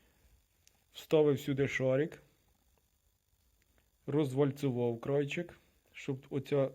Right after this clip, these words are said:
бабишечка не злазила. Там все отполіроване.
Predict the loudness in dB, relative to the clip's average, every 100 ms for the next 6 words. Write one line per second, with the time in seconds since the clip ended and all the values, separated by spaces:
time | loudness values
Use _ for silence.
0 | -2 -2 0 -2 -2 -2 -2 -2 -2 -2
1 | -2 -2 -4 -6 -14 _ _ _ _ _
2 | _ _ -8 2 2 2 4 2 2 0
3 | 2 2 2 0 -2 -4